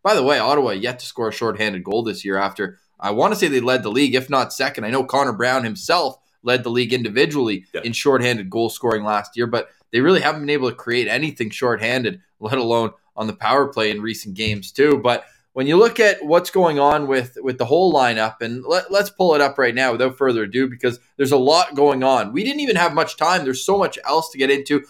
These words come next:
Speaker 1: on yesterday's Locked On Senators. If you missed that, we discussed Brendan Lemieux biting Brady Tkachuk twice,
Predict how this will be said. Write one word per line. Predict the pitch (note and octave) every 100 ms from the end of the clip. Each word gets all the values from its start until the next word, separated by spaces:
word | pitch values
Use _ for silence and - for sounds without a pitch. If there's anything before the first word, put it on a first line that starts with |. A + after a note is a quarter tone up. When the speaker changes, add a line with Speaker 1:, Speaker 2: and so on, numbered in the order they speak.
| _
Speaker 1:
on | A#2 A#2+
yesterday's | C#3 C#3+ D3 C#3
Locked | C3 C3+ -
On | C3+ B2+
Senators. | C#3 C#3 D3 B2
If | -
you | A2+
missed | C3 -
that, | C3 C3+ C#3+ - _
we | A2+
discussed | A2+ - C3 B2+ - _ _
Brendan | - C3 C#3
Lemieux | B2+ A2+ A#2 C#3+ D3 - -
biting | C3+ D3 E3 F#3 F#3 - _ -
Brady | C#3 D3+
Tkachuk | D3 C#3 E3 D3 -
twice, | C#3 C3+ G3 -